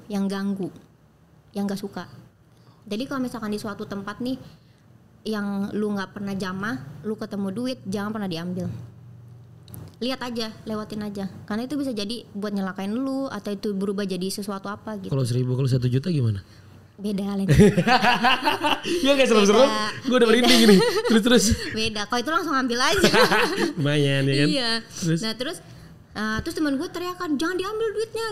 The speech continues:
Speaker 1: gitu kan. Eh, "Emang apa? Lumayan," gitu kan. Nah, terus nggak tahu lah, mungkin dikantongin sama dia atau apa. Tiba-tiba di atas villa itu kan ada pohon pisang gitu ya. Itu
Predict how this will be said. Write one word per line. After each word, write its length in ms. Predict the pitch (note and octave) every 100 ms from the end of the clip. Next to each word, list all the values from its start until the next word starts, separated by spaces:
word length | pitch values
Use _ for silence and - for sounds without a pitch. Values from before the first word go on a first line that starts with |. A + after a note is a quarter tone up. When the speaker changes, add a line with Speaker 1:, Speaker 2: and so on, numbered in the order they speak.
| C4+
Speaker 1:
gitu 180 | C4+ C#4+
kan. 200 | D#4 F4 C4+
Eh, 460 | - A#3+ A#3+ A#3 A#3 A3 - -
"Emang 240 | A#3 D4 F4
apa? 180 | G4 G4
Lumayan," 520 | D#4 C#4+ D4 F#4 G4+
gitu 220 | C#4 A#3
kan. 160 | B3+ C#4+ - -
Nah, 200 | G3 F3+
terus 200 | D4 D#4+
nggak 200 | A3+ G#3+
tahu 180 | G#3+ C4+
lah, 140 | F4
mungkin 240 | C#4+ C4
dikantongin 420 | D#4+ C#4 B3 A3+ A3+
sama 200 | G#3+ G3+
dia 160 | G#3+
atau 160 | C#4 A3
apa. 260 | G3 C4+ C#4
Tiba-tiba 720 | - G#3 G#3+ G#3 F3+ A3 E4
di 160 | C4 A3
atas 640 | F#3+ G#3+ - G#3+ - - - -
villa 300 | - C4+ B3
itu 280 | G#3 - C4 E4+ - -
kan 140 | F#4
ada 140 | G#4 E4
pohon 260 | D#4+ D4
pisang 280 | C4+ C4 C#4
gitu 160 | F#3+ G3+
ya. 100 | F#3+ - - - -
Itu 140 | -